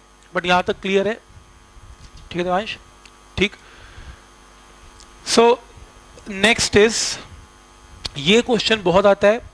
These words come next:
एक number में एनसीईआरटी में और mains और neet के अंदर भी बहुत बार repeat होता है ये question,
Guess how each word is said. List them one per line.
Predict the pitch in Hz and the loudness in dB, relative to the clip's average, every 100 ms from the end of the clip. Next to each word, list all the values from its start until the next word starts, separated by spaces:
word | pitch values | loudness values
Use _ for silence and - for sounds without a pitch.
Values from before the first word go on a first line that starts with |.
| - | -2
एक | 185 202 208 | 0 0 -2
number | 202 208 | -2 0
में | 208 | 0
एनसीईआरटी | 175 156 190 190 185 202 | -2 -2 2 2 2 -4
में | 226 | -2
और | 208 185 | -2 -2
mains | 165 180 202 | -6 -8 -4
और | 208 | -4
neet | 185 190 196 | -2 -6 -4
के | 208 | -4
अंदर | 202 | -2
भी | 208 165 | -4 -4
बहुत | 160 196 | -2 0
बार | 196 202 | 2 0
repeat | 202 190 | 0 -6
होता | 180 - | -6 -4
है | 165 | -6
ये | 147 | -6
question, | 139 - | -12 -12